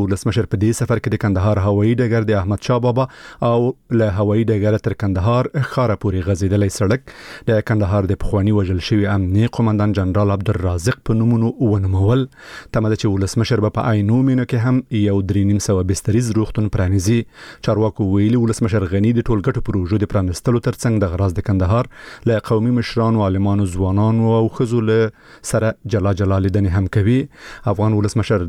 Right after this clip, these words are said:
داسې مهال کندهار ته سفر کړی چې د تېرې یکشنبې په ورځ وسلوالو طالبانو د دې ولایت په معروف ولسوالۍ، اه، پراخ برید وکړ. د کندهار امنیتي چارواکو تایید کړه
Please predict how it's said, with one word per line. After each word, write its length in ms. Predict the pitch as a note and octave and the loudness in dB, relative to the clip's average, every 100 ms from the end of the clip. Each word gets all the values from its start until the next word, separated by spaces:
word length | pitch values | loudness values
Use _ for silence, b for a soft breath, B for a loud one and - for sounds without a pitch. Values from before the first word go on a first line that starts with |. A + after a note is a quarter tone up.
| E2+ A2+ | -2 0
داسې 260 | A#2 A#2+ | 0 0
مهال 240 | A2 A2+ A#2 C#3 B2 | 0 0 0 -2 0
کندهار 360 | A2 G#2+ G#2+ A2+ | 0 0 0 -2
ته 80 | - | -4
سفر 280 | G2+ A2 - | -2 -2 0
کړی 140 | A2+ G#2+ | -2 0
چې 120 | A2+ | -2
د 100 | A2 B2+ | -2 0
تېرې 160 | G#2+ G2 | 0 0
یکشنبې 640 | F2+ A2+ F#2 F#2 A2 C3 B2+ | -2 -2 0 0 0 0 0
په 80 | |
ورځ 160 | B2 C3+ - B B B A#2 | 0 -2 -6 B B B -4
وسلوالو 440 | - A2+ C3 B2+ B2+ | 0 0 2 0 0
طالبانو 380 | A#2+ B2 B2 A2 | 0 0 0 0
د 80 | G2 | 0
دې 180 | A#2 G2+ | 0 0
ولایت 480 | F#2+ G2 G#2 - - - A#2+ | 0 0 -2 -2 -2 -2 0
په 200 | G2+ F#2+ F#2 | 0 0 -2
معروف 320 | F2+ C3+ C3+ | -2 0 0
ولسوالۍ، 460 | B2+ - A#2+ B2+ C3 - - A#2+ | 0 0 0 2 0 -4 -4 -2
اه، 160 | G#2+ - | -2 -2
پراخ 260 | G2+ - | -2 -4
برید 340 | G2 F#2+ F2+ F#2+ | -4 -2 0 -2
وکړ. 320 | - G2+ F2+ | 0 -2 0
د 80 | G2 | 0
کندهار 360 | G2+ F#2 F#2+ G2 | 0 2 0 0
امنیتي 240 | G2 G#2+ G2 | 0 0 0
چارواکو 280 | F#2 G2 - | 0 -2 -2
تایید 280 | F#2 G2+ | 0 -2
کړه 100 | - | 0